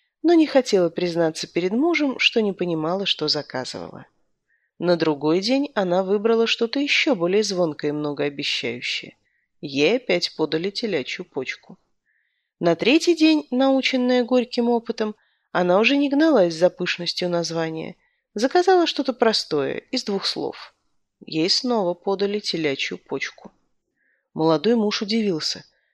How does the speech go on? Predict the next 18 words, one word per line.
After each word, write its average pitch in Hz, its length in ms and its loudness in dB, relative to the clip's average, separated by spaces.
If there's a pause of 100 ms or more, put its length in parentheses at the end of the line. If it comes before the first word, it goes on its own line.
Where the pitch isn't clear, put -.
(120)
«Какой 156 320 -6
у - 20 -2
тебя 185 320 0
странный 214 440 2
вкус, - 400 -4
милочка! 185 540 -2 (400)
Неужели 165 480 2
ж 262 80 2
тебе 285 240 0
не 294 140 4
надоело 254 580 2
каждый 156 420 -2
день 240 280 -2
есть 185 320 -2
одно 156 260 -2
и 208 80 -2
то 135 240 -6
же?» - 160 -2